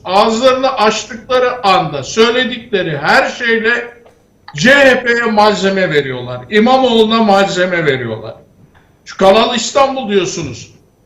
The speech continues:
Ümit Bey tabii kendi perspektifinden değerlendirdi. Ben onları bilmiyorum jeostratejik, uluslararası açıdan. Ama ben İstanbullu olarak şunu merak ediyorum. İstanbul'da doğmuş, büyümüş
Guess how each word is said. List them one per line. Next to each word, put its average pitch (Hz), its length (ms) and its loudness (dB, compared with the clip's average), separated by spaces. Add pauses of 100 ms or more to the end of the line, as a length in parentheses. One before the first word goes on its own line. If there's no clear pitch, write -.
(100)
Ümit 214 320 0
Bey 226 460 2
tabii 202 260 -2
kendi 214 360 4
perspektifinden 208 1080 0
değerlendirdi. 196 800 0
Ben 165 40 -8
onları 165 360 -10
bilmiyorum 160 440 -8
jeostratejik, 151 1000 -6
uluslararası 156 760 -2
açıdan. 143 540 -4 (400)
Ama 247 300 4
ben 240 260 0
İstanbullu 247 840 0
olarak 196 580 2 (320)
şunu 285 240 -4
merak 240 300 4
ediyorum. 185 180 -4
İstanbul'da 214 500 -4
doğmuş, 214 420 -2
büyümüş 208 520 -4